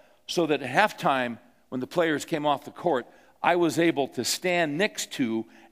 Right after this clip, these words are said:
and walk alongside of Wilt Chamberlain. I had never seen a man that big. Seven-foot-two, unbelievably, uh,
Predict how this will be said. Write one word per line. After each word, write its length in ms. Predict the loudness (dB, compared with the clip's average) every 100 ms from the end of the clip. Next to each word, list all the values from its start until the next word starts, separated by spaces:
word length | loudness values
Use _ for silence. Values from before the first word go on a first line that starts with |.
| _
and 280 | 0 2 0
walk 320 | 2 4 4
alongside 760 | 2 0 0 -2 0 2 4 2
of 180 | -2 -6 _ _ -6
Wilt 220 | -6 -6
Chamberlain. 500 | -10 -10 -14 -20 -20 _ _ _ _ _ _ _ _ _ _ _ _ _ _
I 120 | 2
had 120 | 2
never 180 | 0 0
seen 260 | -2 -4 -4
a 60 |
man 300 | -2 0 -2
that 200 | -4 -8
big. 240 | -10 -10 -14 -20 _ _ _ _ _ _ _ _ _ _ _ _ _ _
Seven-foot-two, 1080 | 0 2 2 0 0 -2 0 2 2 0 -2 -10 _ _ _ _ _ _ _ _ _ _ _ _
unbelievably, 1400 | 0 2 0 6 6 4 0 0 2 2 0 0 -2 -6 -4
uh, 380 | -2 0 0